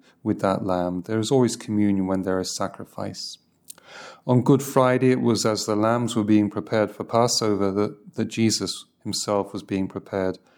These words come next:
for and condemned to his death. So John the Baptist is a prophet preparing for the Messiah, prepare the way of the Lord,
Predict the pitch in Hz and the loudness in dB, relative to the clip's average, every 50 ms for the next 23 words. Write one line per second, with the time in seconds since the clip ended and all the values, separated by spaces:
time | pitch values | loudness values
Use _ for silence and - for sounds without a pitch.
0 | _ - - - _ _ - - - 107 101 98 101 - 98 98 87 - - 107 | _ -20 -20 -20 _ _ -14 -6 0 2 2 4 2 2 -2 -6 -6 -6 -4 -4
1 | 95 101 101 98 95 92 92 - - - - - 95 90 95 92 87 - - 101 | -2 -2 -2 -2 -2 -4 -4 -8 -12 -10 -8 -6 -4 -4 -4 -4 -6 -4 -2 -2
2 | 92 90 90 - - - _ _ _ _ _ _ - - _ _ _ _ - - | -2 -2 -4 -8 -18 -20 _ _ _ _ _ _ -20 -20 _ _ _ _ -20 -20
3 | _ - - - 143 143 156 156 151 151 131 139 131 135 139 - - 123 113 123 | _ -12 -6 -2 2 4 4 4 4 4 4 4 2 2 0 -2 -2 -2 0 0
4 | 113 107 120 110 - - 123 117 - - 123 113 - - 104 - - 117 110 113 | -2 0 -2 -2 0 0 -2 0 0 -2 -6 -4 -4 -4 -4 0 2 2 2 4
5 | 117 117 - 123 107 113 110 104 - - - 101 95 95 95 95 - 104 - - | 2 0 -2 0 0 2 2 2 0 0 0 0 2 0 0 -2 -4 -8 -6 -2
6 | - 101 98 95 104 95 98 98 95 95 92 98 107 101 95 90 87 87 87 | 0 0 0 2 0 0 0 0 0 -2 -2 -4 -4 -2 0 0 0 -2 -2